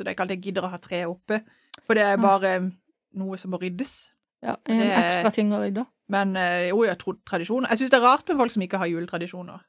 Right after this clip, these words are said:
Speaker 1: Det er veldig spesielt.
Speaker 2: Ja, noe tradisjoner må det være der.
Speaker 1: Det er sånn som selve julaften. Altså, det skal stå opp.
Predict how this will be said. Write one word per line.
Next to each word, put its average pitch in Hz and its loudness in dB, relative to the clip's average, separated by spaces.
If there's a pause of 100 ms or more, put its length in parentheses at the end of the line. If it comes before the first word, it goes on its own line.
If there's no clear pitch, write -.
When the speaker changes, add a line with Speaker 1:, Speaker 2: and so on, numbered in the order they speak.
(160)
Speaker 1:
Det 226 4
er 233 4
veldig 240 2
spesielt. 226 -2
Speaker 2:
Ja, 226 4
noe 240 8
tradisjoner 214 2
må 202 4
det 196 2
være 190 0
der. 196 0 (260)
Speaker 1:
Det 208 -10
er 180 -6 (100)
sånn 262 0
som 233 0 (260)
selve 196 0
julaften. 185 -4 (400)
Altså, 190 0 (520)
det 190 -4
skal 185 -6
stå 196 -2
opp. - -4